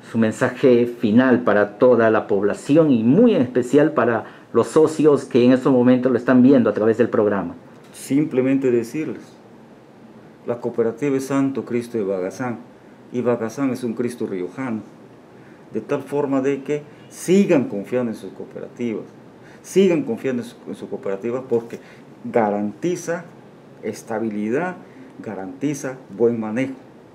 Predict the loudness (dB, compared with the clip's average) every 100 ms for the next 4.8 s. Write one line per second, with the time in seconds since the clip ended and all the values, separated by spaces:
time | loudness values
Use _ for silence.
0 | -20 -20 -20 -20 -20 -14 -12 2 6 6
1 | 2 0 -2 -2 -2 0 0 -2 -6 -14
2 | -2 0 2 0 2 2 0 -6 -8 -6
3 | -4 -6 -6 -8 -8 -6 -4 -6 -8 -20
4 | -20 -20 -20 -8 2 4 4